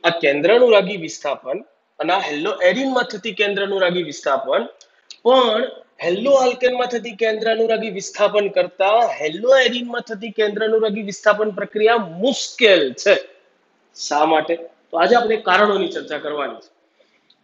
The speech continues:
એટલે મેં એવું નથી કીધું નથી કરતા હો. મેં શું કીધું? Generally hello alkane હોય,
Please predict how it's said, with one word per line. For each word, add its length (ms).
એટલે 140
મેં 160
એવું 180
નથી 240
કીધું 240
નથી 320
કરતા 240
હો. 480
મેં 160
શું 180
કીધું? 300
Generally 640
hello 220
alkane 380
હોય, 140